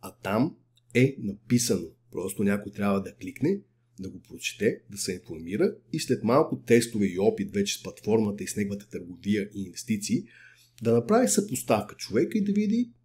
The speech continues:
така ли е, не е ли така, разбирам ли го, не го ли разбирам.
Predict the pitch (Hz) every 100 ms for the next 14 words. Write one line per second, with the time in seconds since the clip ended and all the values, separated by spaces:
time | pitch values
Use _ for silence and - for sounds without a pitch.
0 | _ 78 - 98 120 139 120 78 104 113
1 | 135 135 135 139 156 - - - 104 117
2 | 127 127 147 104 98 101 127 160 151 147
3 | 175 101